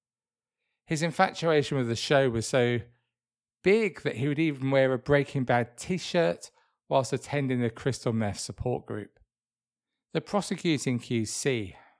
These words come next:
had to mention the similarities of the case in the first season when Walter dissolves a rival in acid. Crispin asked Stefano, "Do you accept that you were living out an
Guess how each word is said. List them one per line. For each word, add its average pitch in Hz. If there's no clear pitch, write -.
had 151
to 135
mention 113
the 104
similarities 120
of 101
the 104
case 117
in 110
the 107
first 131
season 120
when 113
Walter 120
dissolves 107
a 101
rival 104
in 92
acid. -
Crispin 156
asked 135
Stefano, 139
"Do 208
you 202
accept -
that 131
you 135
were 127
living 127
out 123
an 110